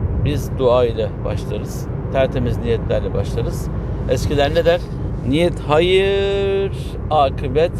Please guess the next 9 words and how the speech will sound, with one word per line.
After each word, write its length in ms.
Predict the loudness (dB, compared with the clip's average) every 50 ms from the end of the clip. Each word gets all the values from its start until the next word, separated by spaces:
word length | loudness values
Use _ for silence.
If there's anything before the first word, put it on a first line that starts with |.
| -6 -4 -2
hayır." 1000 | -2 0 0 0 0 0 0 0 0 0 0 0 0 0 0 0 0 0 -2 -2 -2 -2 -2 -2 -4 -2 -4 -4 -4 -4 -4 -2
Niyetimiz 460 | 0 0 0 0 0 -2 -2 0 2
hayır 220 | 2 2 2 2
olsun 320 | 2 0 0 0 -2 -4 -4 -2 -2
ki 80 | -2
akıbetimiz 720 | 0 2 0 0 0 0 -2 -2 0 -2 -2 -2 -2 -2
güzel 260 | -4 -2 0 0 0 0
olsun 300 | 0 -2 -2 -2 -2 -4
inşallah. 460 | -4 -4 -4 -2 -2 0 0 0